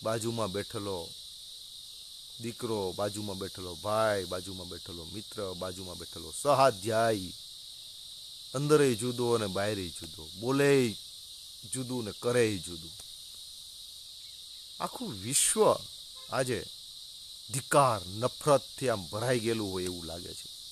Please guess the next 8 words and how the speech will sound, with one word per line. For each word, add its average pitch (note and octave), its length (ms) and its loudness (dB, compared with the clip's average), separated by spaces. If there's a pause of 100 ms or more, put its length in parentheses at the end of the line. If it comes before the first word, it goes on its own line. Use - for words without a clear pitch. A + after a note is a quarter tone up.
(800)
હવે D#3 140 2
વિચાર G3 360 6
કરો, E3 260 4
એક D#3+ 160 6
બાજુ E3 260 6
આ D#3+ 100 10
સૃષ્ટિની D3 540 0
શરૂઆત C#3+ 440 4